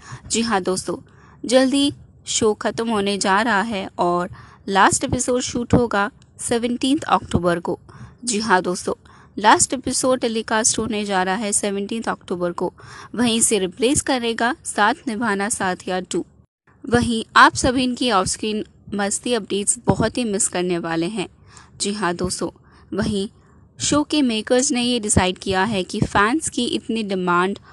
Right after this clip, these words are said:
और सोशल मीडिया पर शो को एक्सटेंशन करने की बात बताई जा रही है, लेकिन दोस्तों शो के मेकर्स ने ये साफ कह दिया है कि वे जल्द ही सीजन टू के साथ अगले साल फिर से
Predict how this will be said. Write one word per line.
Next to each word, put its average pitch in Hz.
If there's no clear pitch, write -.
और 185
सोशल 277
मीडिया 233
पर 202
शो 269
को 262
एक्सटेंशन 233
करने 190
की 240
बात 202
बताई 185
जा 175
रही 180
है, 214
लेकिन 190
दोस्तों 262
शो 277
के 285
मेकर्स 233
ने 220
ये 208
साफ 190
कह 196
दिया 175
है 311
कि 247
वे 254
जल्द 269
ही 262
सीजन 226
टू 262
के 269
साथ 208
अगले 262
साल 202
फिर 220
से 226